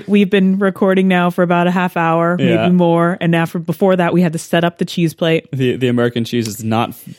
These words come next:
Speaker 2: not aging well.
Speaker 1: It is not faring well for this short amount of time. If you were to
Speaker 2: <laughs>
Speaker 1: prepare something like this for a party or a get-together,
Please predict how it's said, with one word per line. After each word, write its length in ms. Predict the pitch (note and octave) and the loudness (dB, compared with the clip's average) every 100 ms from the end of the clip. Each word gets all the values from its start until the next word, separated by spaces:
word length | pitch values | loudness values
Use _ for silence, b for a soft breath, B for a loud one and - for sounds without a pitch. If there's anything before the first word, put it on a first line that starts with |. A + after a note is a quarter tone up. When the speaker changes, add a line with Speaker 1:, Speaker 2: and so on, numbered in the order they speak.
| B2+ | -4
Speaker 2:
not 260 | B2+ C3+ | -2 0
aging 320 | B2 A#2+ A2+ | 0 0 -2
well. 140 | G#2+ D#3 | 0 2
Speaker 1:
It 100 | A3 | 2
is 140 | G#3+ | 4
not 260 | A3 G#3+ G3+ | 4 2 0
faring 400 | - G3 F#3 F3 | -2 0 0 2
well 420 | E3+ D#3 C3+ C3 | 2 2 0 -4
for 180 | _ F3 | _ -2
this 220 | E3 E3 | 2 0
short 300 | - F#3 E3+ | 0 0 2
amount 240 | E3+ D#3+ D3+ | 2 2 0
of 60 | C#3+ | -2
time. 420 | E3 D#3 C#3 C#3+ | -2 -2 -2 -2
If 200 | F3 - | -4 0
you 180 | F#3 B3+ | 2 2
were 140 | D#4 | 2
to 140 | D4 C4 | 2 0
Speaker 2:
<laughs> 40 | |
Speaker 1:
prepare 520 | C#4 A3 - B3+ F#3+ | -2 -2 0 2 2
something 360 | F3 F3+ D#3+ E3 | 0 -4 -2 -2
like 200 | D#3+ D#3+ | -2 -2
this 180 | D#3+ - | -4 -4
for 240 | - F3 | -2 0
a 60 | E3 | -2
party 560 | - - A3 G#3+ G#3 G3+ | -4 -2 0 2 0 0
or 160 | C#3+ | -2
a 60 | D3+ | -2
get-together, 760 | D#3+ F3+ - F3 E3+ E3 D#3+ | -2 -4 -2 -2 0 0 0